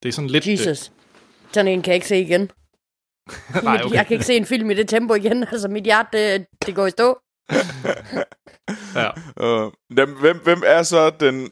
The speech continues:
Speaker 3: anden newzealandske undervurderede instruktør,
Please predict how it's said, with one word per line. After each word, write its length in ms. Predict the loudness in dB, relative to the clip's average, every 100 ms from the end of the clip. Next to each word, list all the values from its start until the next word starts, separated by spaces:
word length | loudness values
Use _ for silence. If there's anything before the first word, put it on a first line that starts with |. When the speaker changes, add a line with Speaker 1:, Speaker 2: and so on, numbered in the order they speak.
| 2
Speaker 3:
anden 460 | 2 2 -4 -6 -6
newzealandske 1200 | -4 -2 0 2 2 0 -4 0 2 4 2 2
undervurderede 520 | 0 0 -2 0 2
instruktør, 460 | 0 -4 -8 -2 -2